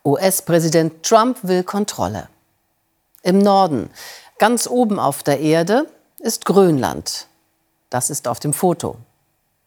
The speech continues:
Grönland gehört zu Dänemark. Aber Grönland hat eine eigene Regierung und ist in vielen Bereichen unabhängig. Der Präsident von den U S A,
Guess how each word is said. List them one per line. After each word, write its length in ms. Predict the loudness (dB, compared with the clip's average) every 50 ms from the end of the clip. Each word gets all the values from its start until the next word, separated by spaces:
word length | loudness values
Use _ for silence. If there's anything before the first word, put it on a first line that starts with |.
| _ _ _ -10 -4
Grönland 580 | 0 2 2 4 4 4 2 2 0 0 -2
gehört 320 | 0 0 2 2 0 0 -2
zu 140 | -2 -2
Dänemark. 680 | 0 0 0 0 0 -2 -6 -6 -8 -8 -10 -12 -16 -20 _ _ _ _ _ _ _ _ _ _ _ _ _ _ _ _ -4
Aber 300 | -2 0 2 2 2 0
Grönland 640 | 2 4 4 6 6 4 4 2 2 2 0 -2 -4 -8 -18 -20 -20 -20 _
hat 260 | 0 0 0 0 0 -4
eine 300 | -4 -4 -4 -2 0 2
eigene 440 | 2 4 4 4 2 2 0 0
Regierung 640 | 0 -2 -2 0 2 2 2 4 2 2 2 0 0 -4 -8 -20 -20 -20 -20 -20 _ _ _ -2
und 160 | 0 2 2
ist 180 | 2 0 0
in 140 | 0 -2 -2
vielen 420 | -2 0 2 2 2 4 2 2 2
Bereichen 480 | 0 0 2 0 0 0 -2 -4 -4
unabhängig. 840 | -2 0 0 0 0 -2 -4 -6 -8 -8 -8 -10 -14 -16 -18 -20 _ _ _ _ _ _ _ _ _ _ _ _ _ _ _ _ -6
Der 80 | -4 -4
Präsident 640 | -2 -2 -2 -2 -2 -2 0 0 0 0 0 -2 -6
von 160 | -8 -8 -6
den 120 | -6 -8 -6
U 140 | -6 -6 -4
S 140 | -4 -6 -4
A, 340 | -2 0 0 0 0 -2